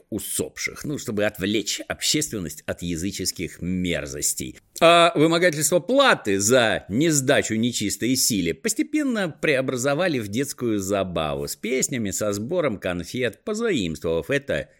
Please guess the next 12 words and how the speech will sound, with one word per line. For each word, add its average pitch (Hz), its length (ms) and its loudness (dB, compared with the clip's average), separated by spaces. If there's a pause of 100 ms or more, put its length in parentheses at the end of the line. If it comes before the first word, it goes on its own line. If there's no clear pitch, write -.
из 90 220 -4
Рождества. 92 880 -2 (400)
Со 214 220 6
временем 196 420 6
Хэллоуин 117 680 4
утратил 131 720 4
религиозное 104 880 4
значение 87 760 -2
и 277 260 0
превратился 110 720 0
в - 120 -14
праздник, 202 460 0